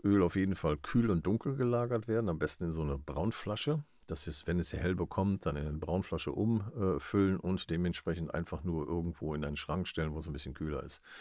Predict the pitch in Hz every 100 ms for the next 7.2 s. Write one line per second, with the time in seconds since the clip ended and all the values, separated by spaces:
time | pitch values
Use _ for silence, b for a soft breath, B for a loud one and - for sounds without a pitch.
0 | B B B B B 107 92 87 82 -
1 | - - - - - 85 95 135 107 -
2 | - 90 90 87 82 80 71 - - 85
3 | 78 80 90 82 - 80 78 92 87 87
4 | 90 73 - 73 78 80 90 - 95 -
5 | 82 104 104 - 82 87 - 85 76 76
6 | 85 87 78 92 - 82 71 67 69 -
7 | -